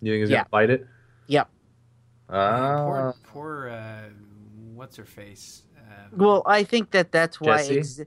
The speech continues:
Speaker 3: Jesse,
Speaker 2: I
Speaker 3: I
Speaker 2: think
Speaker 3: don't wanna
Speaker 2: that's
Speaker 3: say
Speaker 2: exactly why we're gonna get this, is because I think Jesse is getting too close to Rick.
Speaker 1: You think she's
Speaker 2: And
Speaker 1: gonna go?
Speaker 2: And I think she's gonna live, but she's going to resent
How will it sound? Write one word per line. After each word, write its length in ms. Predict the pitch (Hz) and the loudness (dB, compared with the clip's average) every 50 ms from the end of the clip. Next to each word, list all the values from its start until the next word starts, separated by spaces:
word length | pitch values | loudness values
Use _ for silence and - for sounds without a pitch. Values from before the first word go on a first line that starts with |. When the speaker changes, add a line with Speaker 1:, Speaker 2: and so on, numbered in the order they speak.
| _ _ | _ _
Speaker 3:
Jesse, 300 | - - 139 127 - - | -16 -14 -14 -8 -4 -4
Speaker 2:
I 20 | 165 | -2
Speaker 3:
I 20 | |
Speaker 2:
think 80 | 160 - | 0 0
Speaker 3:
don't 100 | 202 190 | -2 0
wanna 100 | 156 196 | 2 2
Speaker 2:
that's 140 | 185 170 - | 0 2 0
Speaker 3:
say 60 | 180 | -4
Speaker 2:
exactly 500 | 160 139 135 170 180 180 180 - 190 185 | -4 -2 2 2 2 2 2 0 -4 -2
why 180 | 175 185 180 175 | 0 2 2 2
we're 140 | 170 165 | 0 -2
gonna 240 | 151 151 151 143 131 | -2 -4 -4 -4 -4
get 240 | 120 - 139 139 - | -4 -6 -6 -6 -4
this, 320 | - 165 175 175 - - _ _ - - _ _ - | -2 -2 -2 -4 -6 -12 _ _ -20 -20 _ _ -8
is 160 | - 143 131 | -8 -8 -6
because 340 | - 156 151 - 156 151 139 147 | -4 -4 -2 0 0 0 2 2
I 100 | 139 135 | 0 0
think 320 | - - 151 135 127 - _ _ _ _ - | 0 -4 -4 -4 -4 -10 _ _ _ _ -4
Jesse 540 | - 160 165 165 165 - 196 190 185 175 - | 2 2 2 2 2 -2 -4 -2 -4 -4 -4
is 440 | - 156 151 147 143 143 135 - - - _ _ | -2 0 0 0 0 -2 -4 -8 -12 -20 _ _
getting 340 | - 160 156 147 147 143 131 - _ | 0 2 2 2 2 -2 -4 -8 _
too 320 | - - 151 147 147 143 - | -8 -4 -4 -2 -4 -4 -6
close 340 | - - 135 135 143 - - | -2 2 2 2 2 0 -6
to 160 | _ - 131 | _ -8 -4
Rick. 400 | 120 117 127 143 165 165 _ - _ - - - | -2 2 2 2 2 0 _ -20 _ -18 -10 -4
Speaker 1:
You 120 | 113 113 | 0 2
think 160 | 110 107 98 | 2 2 2
she's 100 | 123 131 | 2 2
Speaker 2:
And 220 | 143 147 147 139 143 151 | 2 2 2 0 0 0
Speaker 1:
gonna 160 | 160 180 202 - | 0 0 0 0
go? 60 | - - _ _ _ _ _ _ - - | -2 -10 _ _ _ _ _ _ -2 2
Speaker 2:
And 160 | 175 170 170 | 2 4 4
I 160 | 165 170 165 | 4 2 2
think 300 | 156 - 180 165 147 - | 0 0 -2 -2 -2 -4
she's 300 | - - 185 196 196 165 | -10 -8 -6 -6 -6 -4
gonna 220 | - 175 160 156 151 | -2 0 0 2 2
live, 360 | 151 170 170 156 139 127 - _ - - - _ _ - | 4 4 4 4 4 0 -6 _ -20 -20 -20 _ _ -10
but 100 | 147 - | -10 -8
she's 240 | - 170 160 135 | -6 -6 -6 -6
going 280 | - - 160 165 160 143 | -2 0 2 2 2 0
to 160 | - - 147 | -2 -6 -6
resent 580 | 139 139 143 131 123 123 139 151 151 151 151 | -4 -4 -4 -4 -4 0 0 2 2 0 -2